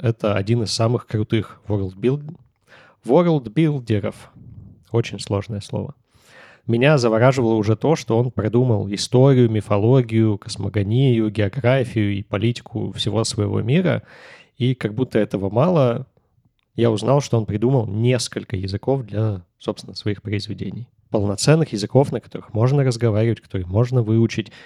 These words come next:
Некоторые из них более обширные, как, например, Квенья, на которой я поздоровался в самом начале, или Синдарин, это второй эльфийский язык.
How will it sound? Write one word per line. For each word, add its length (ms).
Некоторые 400
из 80
них 160
более 240
обширные, 480
как, 160
например, 400
Квенья, 460
на 120
которой 380
я 180
поздоровался 680
в 80
самом 280
начале, 520
или 240
Синдарин, 680
это 300
второй 380
эльфийский 540
язык. 360